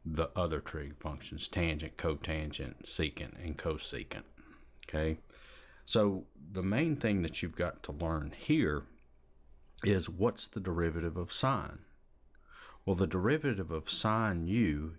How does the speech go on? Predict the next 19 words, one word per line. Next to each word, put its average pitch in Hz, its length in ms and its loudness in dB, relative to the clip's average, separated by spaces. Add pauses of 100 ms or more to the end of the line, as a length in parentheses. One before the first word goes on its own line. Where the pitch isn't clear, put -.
is 95 180 2
cosine 78 800 -2
u, 73 280 -6 (600)
and 110 220 6
then 147 260 4
you 113 120 2
have - 360 -6
to 87 80 2
multiply 85 1000 2 (720)
times 101 720 2
the 87 100 -2
derivative 90 840 0 (1160)
of 90 200 2
whatever 104 460 4
you're 95 180 0
taking 87 560 0 (380)
the 101 80 2
sine 110 460 2
of. - 100 -12